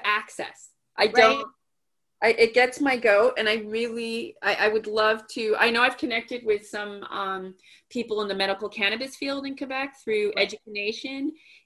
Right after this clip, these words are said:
Speaker 1: and other organizations like, you know, the People's Alliance of Cannabis in Canada. So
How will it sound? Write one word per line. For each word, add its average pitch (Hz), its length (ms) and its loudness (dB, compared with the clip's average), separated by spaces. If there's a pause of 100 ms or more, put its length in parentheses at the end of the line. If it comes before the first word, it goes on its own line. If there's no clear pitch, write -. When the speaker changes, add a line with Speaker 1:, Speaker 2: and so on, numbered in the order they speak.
Speaker 1:
and 214 180 -6
other 208 220 2
organizations 208 680 -2
like, 214 380 -4
you 214 100 -8
know, 208 140 -6
the 214 60 -10
People's 214 320 -6
Alliance 196 420 -8
of - 80 -20
Cannabis 185 460 -12
in 185 80 -14
Canada. 190 480 -10
So 190 340 -6